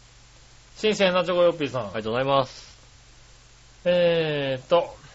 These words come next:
Speaker 1: 井上さん、局長、こんちきねるねる。
Speaker 2: ねるねる。
Speaker 1: さて、ブラジルワールドカップといえば、ホスト国のブラジル代表チームの準決勝三位決定戦での守備の崩壊、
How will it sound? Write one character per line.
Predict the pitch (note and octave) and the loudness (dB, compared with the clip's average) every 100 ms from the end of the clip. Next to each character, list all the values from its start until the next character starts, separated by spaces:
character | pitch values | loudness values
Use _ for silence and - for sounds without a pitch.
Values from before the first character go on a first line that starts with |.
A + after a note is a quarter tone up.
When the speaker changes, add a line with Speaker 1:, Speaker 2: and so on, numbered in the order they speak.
| - - - - - - - - - - | -20 -20 -20 -20 -20 -20 -20 -20 -20 -12
Speaker 1:
井 | G3+ | -2
上 | A#3+ | 0
さ | A3 | 2
ん、 | G#3 | 0
局 | F3 | 0
長、 | F#3 | 0
こ | F3 | 2
ん | A#3+ | 0
ち | - | 0
き | |
ね | C#4 | 0
る | C4+ | 2
ね | B3 | 2
る。 | G#3 | 2
Speaker 2:
ね | |
る | C4+ | 2
ね | B3+ | 2
る。 | G3 C3 G#2 E2+ - | 2 0 -4 -8 -2
Speaker 1:
さ | - | 2
て、 | - | 4
ブ | F3+ | 4
ラ | G#3+ C#4 | 6 4
ジ | D4 | 4
ル | C4+ | 6
ワ | C4+ | 8
ー | |
ル | C4+ | 6
ド | C4 | 6
カ | C4 | 4
ッ | |
プ | C4 G#3+ | 4 2
と | |
い | G3 | 2
え | F#3 | 2
ば、 | D#3+ | 2
ホ | D3 F3 | 2 0
ス | |
ト | C#4+ | 0
国 | C4+ A3+ | 0 0
の | F3 | 0
ブ | D3 | 4
ラ | F#3 A3 | 4 2
ジ | |
ル | B3 | 0
代 | A#3 A#3 G#3+ | 0 0 0
表 | A#3+ | -2
チ | G#3+ A#3+ | -2 -4
ー | G#3 | -2
ム | |
の | E3 D#3+ | -2 -2
準 | F3+ A3 | -4 -2
決 | B3+ A3 F3+ | 0 0 2
勝 | D3 | 0
三 | - A#3 G#3+ | 2 -2 0
位 | D3 | -2
決 | D3+ | -2
定 | - E3+ | 0 -2
戦 | G3 F#3+ | -2 -2
で | |
の | F3 | -2
守 | C#3+ | -2
備 | A#3 B3 | -4 -2
の | D#3+ | 0
崩 | D3 D3 | 0 0
壊、 | D#3 D3+ E3 | 4 4 2